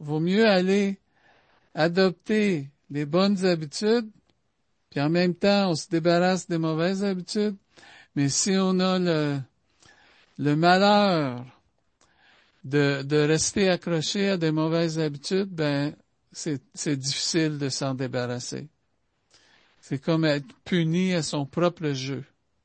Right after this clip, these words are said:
Et, mais Krishna est pas, est pas, est pas dupe. Alors, si on, si on veut sat-,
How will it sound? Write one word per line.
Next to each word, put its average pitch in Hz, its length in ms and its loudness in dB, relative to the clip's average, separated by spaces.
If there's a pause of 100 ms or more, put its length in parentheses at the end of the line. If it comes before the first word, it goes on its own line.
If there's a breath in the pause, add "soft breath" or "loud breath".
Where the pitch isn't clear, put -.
(1300)
Et, 131 260 -6 (420)
mais 139 100 -14
Krishna 202 480 -4
est 196 80 -2
pas, 185 480 -2 (720)
est 151 180 -14
pas, 185 300 -4
est 156 80 -6
pas 202 220 -4
dupe. 175 480 -4 (960)
Alors, 147 320 -2
si 175 200 -4
on, 165 280 -2
si 175 180 -6
on 170 140 -2
veut 185 480 -2
sat-, - 420 -4